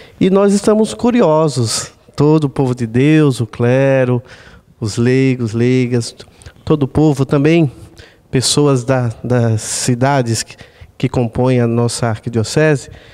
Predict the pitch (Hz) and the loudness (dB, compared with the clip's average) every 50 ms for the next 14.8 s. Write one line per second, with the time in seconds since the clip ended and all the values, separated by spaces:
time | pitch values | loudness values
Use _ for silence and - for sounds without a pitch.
0 | - _ _ - 135 143 - - 165 170 160 - - 170 160 147 143 143 143 151 | -20 _ _ -2 -2 0 0 0 0 0 0 0 0 0 2 2 2 2 0 -2
1 | - - 160 156 151 - - - 160 156 147 - - 156 147 - 156 - - 147 | -2 0 0 0 -2 -2 -2 0 0 0 0 0 -2 -4 -2 -2 -4 -2 -2 -2
2 | 143 - - 151 160 190 175 147 123 113 110 - - - 139 131 131 143 160 170 | -2 0 0 0 0 0 0 0 0 0 -2 -2 -6 -4 -4 -2 0 0 -2 -4
3 | - _ _ _ _ - - - - - - - _ _ _ _ - 220 214 247 | -6 _ _ _ _ -20 -20 -20 -20 -20 -20 -20 _ _ _ _ 0 0 2 4
4 | 254 240 - 262 220 226 233 226 214 220 214 208 202 196 185 180 185 196 226 233 | 2 2 2 2 2 2 0 2 2 4 4 4 4 4 2 4 4 4 4 2
5 | 202 - - - 117 110 - - - - - - - 165 175 170 165 180 175 - | 2 0 -2 -2 -2 -2 -4 -12 -20 -20 -20 -8 -4 -2 0 2 2 2 0 -2
6 | 190 175 - 170 160 165 165 - 165 156 151 139 - - 156 147 139 127 120 117 | -4 -4 -2 -2 -2 -2 -2 -2 -2 -2 -2 -2 -2 -2 -2 0 0 -2 0 0
7 | 139 180 190 175 - - - - 104 95 - - - - - - - - - - | 2 2 4 2 2 -2 -4 -6 -8 -8 -8 -12 -20 -20 -20 -20 -20 -20 -20 -20
8 | - - _ - - - 165 165 170 - - 185 170 - - 175 170 165 156 165 | -20 -20 _ -10 -4 -2 0 0 0 0 0 -2 -2 0 0 2 2 2 2 2
9 | 143 139 - - 151 135 135 127 131 165 185 175 - - - 127 113 - - - | 0 0 0 0 0 0 0 0 2 2 2 2 0 -2 -4 -4 -4 -6 -8 -14
10 | - - - - - - - 135 135 147 170 185 202 208 180 180 170 147 143 160 | -20 -20 -20 -20 -14 -10 -6 -2 0 2 4 4 4 2 2 0 -2 -2 0 2
11 | 180 190 196 196 185 170 156 - - 180 175 165 156 151 147 143 147 160 170 180 | 2 4 4 4 2 0 -2 -4 -2 0 2 2 2 4 4 4 4 4 4 2
12 | 170 - - - - 123 107 98 - - _ _ _ - - - - _ _ _ | 2 0 -2 -4 -2 -2 -2 -4 -6 -12 _ _ _ -20 -20 -20 -20 _ _ _
13 | _ - 120 123 135 143 147 143 135 127 117 - - - - - - - _ _ | _ -2 0 0 2 2 2 2 2 0 0 -2 -4 -8 -18 -20 -20 -20 _ _
14 | _ _ - 147 147 156 160 165 147 - - - 175 160 165 | _ _ -2 0 2 4 4 4 2 0 -2 0 0 0 0